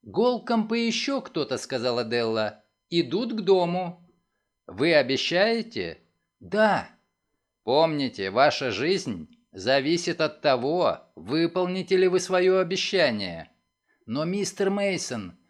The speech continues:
они не должны трогать меня, ведь я действительно в пять утра была в Рино, а секретарь Альберта показал, что еще днем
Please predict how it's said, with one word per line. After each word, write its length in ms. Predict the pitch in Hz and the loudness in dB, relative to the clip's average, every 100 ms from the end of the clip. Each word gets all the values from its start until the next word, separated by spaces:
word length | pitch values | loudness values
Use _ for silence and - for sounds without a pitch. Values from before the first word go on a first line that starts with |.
| _ - | _ -6
они 340 | 135 170 190 | -4 -2 -2
не 120 | 196 | -2
должны 420 | 185 196 160 208 | 2 2 2 -4
трогать 460 | 202 214 208 180 170 | -2 2 2 2 -2
меня, 500 | 160 151 120 95 82 _ _ - | -4 -2 -4 -4 -10 _ _ -6
ведь 260 | 139 156 | -6 -4
я 200 | 160 190 | 0 0
действительно 760 | 175 190 - 196 208 208 196 185 | 0 -6 -6 -6 -4 -2 -2 -4
в 80 | - | 0
пять 280 | 190 185 | 2 2
утра 300 | 196 185 190 | 0 0 0
была 260 | 185 190 196 | 2 4 4
в 60 | 185 | 4
Рино, 500 | 214 190 117 87 - _ _ _ | 0 0 -2 -6 -12 _ _ _
а 160 | 113 | -4
секретарь 800 | 120 165 165 170 170 202 202 170 - | -2 -4 0 -2 0 0 0 -2 0
Альберта 600 | 196 233 190 160 - 123 | 0 2 0 -2 0 -2
показал, 540 | 127 - 139 160 208 | -2 -2 -2 2 0
что 180 | - 190 | 0 2
еще 320 | 180 170 170 | 2 2 -2
днем 600 | 139 123 180 240 226 - | -2 -4 -2 0 -2 -4